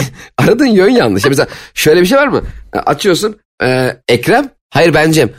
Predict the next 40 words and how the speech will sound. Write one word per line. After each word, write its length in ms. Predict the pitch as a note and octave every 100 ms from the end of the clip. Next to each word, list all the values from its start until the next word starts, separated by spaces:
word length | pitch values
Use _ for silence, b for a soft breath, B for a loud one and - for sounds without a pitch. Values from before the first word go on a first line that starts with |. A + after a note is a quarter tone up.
| B
"Aa 220 | - F#3 F#3
yanlış 400 | D#3+ E3 E3 C3+
numara." 280 | G2 D#2+ -
"Yo 380 | C3 G#3 A#3 G3+
benim 180 | G3
numaram 340 | G3+ G3 F#3+ G#3
bu." 240 | E3+ G3+ - -
Hani 200 | B2 A#2 B B D4 B
<laughs> 320 | C#4 - -
bana 220 | C#3 E3
şöyle 240 | F#3 E3+
bir 60 | E3+
şey, 140 | D#3+ -
"Cem 260 | C3+ F3+ G3
Bey 100 | C3+
yıllardır 360 | C#3 E3 E3
kullandığınız 360 | D3 D3 D#3 C#3
bu 80 | C#3+
numara 160 | C#3+ -
<laughs> 40 |
yanlış." 560 | C4 D3+ E3 D3+ - B B B -
Neyi 140 | C3 F3+
yanlış 300 | C4 B2+ A2
abi? 200 | C#3 A#2+
Benim 180 | C3 D#3+
numaram 280 | D#3 E3+ F3+
doğru. 140 | C#3+
Sen, 260 | - F#3+ - B B
yani 160 | C3+ C3+
yanlış 320 | D3 A3 C#4+
aramışım 460 | A3 A3 A3+ A#3 D#3+
demiyorlar. 460 | G#3 D#4 F3 C#4 - _ _ _
Hani 200 | G2+ G#2+
"Ben 160 | C#3+ A3
yanlışlıkla 720 | F#3 D3 F3+ G3+ - A3 A#3+
sizi 220 | E3+ D3+
aramışım." 440 | A#2+ A#2+ A2 A2+ A2+
demiyor. 320 | F3+ G#3+ B3+ B B B D#3+
"Yanlış, 520 | F#3+ A#3 B3+ - - _ _ _ _ -
e, 680 | G#2+ G#2 G2+ F#2 F2 D#2+